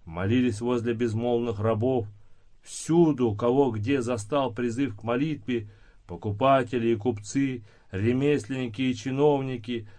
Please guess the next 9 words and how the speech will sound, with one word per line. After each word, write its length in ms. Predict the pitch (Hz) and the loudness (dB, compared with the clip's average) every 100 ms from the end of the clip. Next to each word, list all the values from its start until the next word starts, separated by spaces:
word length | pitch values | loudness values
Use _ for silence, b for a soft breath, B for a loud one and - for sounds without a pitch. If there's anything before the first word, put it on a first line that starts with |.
| b | b
нагие 600 | 95 117 117 147 156 143 | -2 0 0 -2 2 2
и 40 | |
нарядные, 720 | 135 135 151 147 143 123 127 | 2 2 6 6 4 0 -2
властные 640 | 117 120 147 151 - 143 135 | 0 2 4 4 2 -6 -6
и 40 | |
покорные, 840 | 139 135 - 156 143 127 120 110 104 B B | -4 -4 4 6 6 4 -2 -4 -8 B B
люди 480 | - 90 117 123 117 | -8 2 4 4 2
Тимурова 520 | 104 123 127 123 123 | -2 -2 0 2 0
ханства 760 | 110 139 139 131 107 131 127 | 0 0 0 0 -6 -2 -2